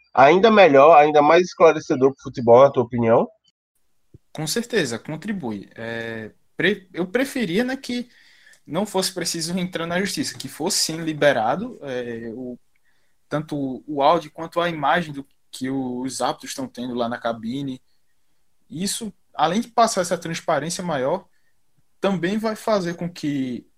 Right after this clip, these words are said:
Speaker 2: é, enfraqueça movimentos anti-var que, que já tem existido, pelo menos aqui no Brasil. Torcedores que demonizam o var,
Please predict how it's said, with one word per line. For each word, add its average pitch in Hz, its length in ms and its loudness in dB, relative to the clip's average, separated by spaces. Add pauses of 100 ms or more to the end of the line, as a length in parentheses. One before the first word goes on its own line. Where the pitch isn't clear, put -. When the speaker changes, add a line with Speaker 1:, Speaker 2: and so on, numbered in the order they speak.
(680)
Speaker 2:
é, 110 520 -6
enfraqueça 175 960 -2
movimentos 135 1000 -6
anti-var 160 760 0
que, 139 260 -12 (260)
que 147 100 -6
já 139 160 2
tem 139 180 -8
existido, 139 920 -6 (120)
pelo 135 140 -4
menos 143 240 -6
aqui 147 220 -6
no 143 100 -10
Brasil. 139 560 -4 (400)
Torcedores 131 640 -6
que 135 240 -6
demonizam 139 680 -6
o 127 40 -6
var, 120 500 -6